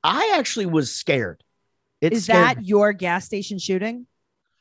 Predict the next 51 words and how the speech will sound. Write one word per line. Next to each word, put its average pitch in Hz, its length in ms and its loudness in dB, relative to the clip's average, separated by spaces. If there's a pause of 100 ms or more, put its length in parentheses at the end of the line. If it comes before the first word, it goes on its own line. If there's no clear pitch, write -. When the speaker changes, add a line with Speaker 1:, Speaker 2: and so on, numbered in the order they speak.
(440)
Speaker 1:
Yes. - 540 0 (240)
Yeah. 160 220 2
So 170 220 4
I, 180 300 4 (140)
I 175 100 4
don't 160 340 2
watch, 151 580 4 (120)
I 151 80 2
try 175 300 4
not 151 200 0
to 139 80 -4
watch 131 340 -2
that 117 260 -4
episode 113 520 -6
ever. 95 400 -10
Speaker 2:
Right. 151 300 -4 (100)
You 208 120 -2
Speaker 1:
<laughs> - 40 -4
I'm 151 60 4
Speaker 2:
can't 247 140 2
Speaker 1:
just 240 80 -4
Speaker 2:
even - 20 -4
Speaker 1:
kidding. 220 180 -4
Speaker 2:
really 196 380 2
pass - 720 -6
channel, 160 580 -4
uh, 139 380 0
the 160 160 -2
M 175 120 -4
T 185 120 -8
V 175 140 -8
channel 160 320 -4
on 147 440 -4 (360)
actual 151 400 -4
cable 117 440 -8
anymore. 78 440 -20 (260)
Speaker 1:
No, 95 380 0
I 104 100 -6
can't 101 320 -8
do 90 140 -6
that. 101 240 -10
Speaker 2:
You 110 80 -2
Speaker 1:
I - 20 2
Speaker 2:
have - 140 2
Speaker 1:
have 107 80 2
Speaker 2:
to 156 60 -2
watch 147 180 0
Speaker 1:
to - 60 -6
Speaker 2:
this 147 120 -6
on 143 140 -4
demand. 135 480 -8